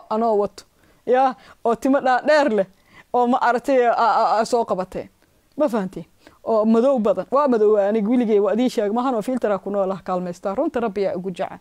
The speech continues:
Filter-kan haddaa iska dejiyo, Ilaahay ilowg hal qof maaha ma ku harayso, fool xumo darteed iyo madoobaad waa ordaysiin, wallaahi. Madowgana waa nimco Ilaahay oo waa ku fakadaa maanta, alxamdulillaah. Ma fahanteen? Oo dad cadaa la filahaa meesha, naagti dadka caynaysa, ma aragtay, meesha rabaa mari karaa, mi-,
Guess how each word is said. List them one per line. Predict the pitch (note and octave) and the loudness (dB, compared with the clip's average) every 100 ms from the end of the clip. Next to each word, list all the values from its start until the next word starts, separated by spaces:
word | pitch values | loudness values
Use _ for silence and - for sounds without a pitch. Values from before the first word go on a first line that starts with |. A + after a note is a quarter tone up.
| _ _ _ _ _ | _ _ _ _ _
Filter-kan | B3+ D#4 C#4+ A#3+ C4 B3+ | -2 0 -2 -2 -2 0
haddaa | A#3 G#3+ B3+ | -2 -2 -2
iska | - D4 | -2 -2
dejiyo, | B3 A3+ G#3 B3 | 0 -2 -2 -2
Ilaahay | - A#3+ B3 - | 0 -2 -2 -2
ilowg | C4 A#3 | -2 0
hal | C4 | -2
qof | A#3 - | -4 -6
maaha | A3+ G#3+ | -6 -6
ma | G#3 | -6
ku | G#3+ | -6
harayso, | G3+ F#3+ | -4 -4
fool | - G3+ | -4 -6
xumo | G#3 A3 | -4 -6
darteed | A3 - G#3 | -8 -6 -6
iyo | G3+ | -4
madoobaad | G3 G#3 G#3 G#3+ - | -2 0 0 -2 -4
waa | G3 | -4
ordaysiin, | C4 A#3+ G#3 F#3+ F3+ F#3 | -2 0 -2 -4 -8 -6
wallaahi. | F#3+ F#3+ F#3+ _ _ _ _ | -4 -6 -10 _ _ _ _
Madowgana | B3+ C#4+ D#4 C4 | 0 2 2 2
waa | C4+ C4 | 2 0
nimco | C4 C4+ | 0 -2
Ilaahay | C4 C4+ B3+ C4 | 0 0 2 2
oo | A#3+ | 2
waa | A#3+ | 2
ku | A#3+ | -2
fakadaa | B3 A3+ A3 G#3+ | -6 -6 -4 -4
maanta, | G#3 G#3 - | -2 -6 -6
alxamdulillaah. | G3+ A3 G#3 F#3+ F#3+ G3 F3+ - _ _ _ _ | -8 -6 -6 -4 -4 -4 -6 -10 _ _ _ _
Ma | C#4 | -4
fahanteen? | D4+ A3+ F#3 - - _ _ - | -2 -4 -8 -12 -16 _ _ -4
Oo | A3+ | 0
dad | B3 B3 | -2 -2
cadaa | A#3+ B3 A#3 | -4 -2 -2
la | A3 | -2
filahaa | A#3+ A3+ A3+ A3 | -2 -2 -2 -2
meesha, | A3+ A#3 A3 | -2 -4 -4
naagti | G#3+ G#3+ G#3 | -4 -6 -6
dadka | A#3 - - | -6 -4 -4
caynaysa, | G#3+ A3+ A3+ A3+ | -2 -2 -4 -6
ma | F#3+ | -6
aragtay, | F#3+ G3+ G#3+ | -6 -4 -2
meesha | G#3+ B3 A3 | -2 -2 -4
rabaa | G#3 G3+ | -2 -2
mari | G3+ F#3+ | -4 -6
karaa, | F#3+ F#3+ | -6 -6
mi-, | F#3+ | -6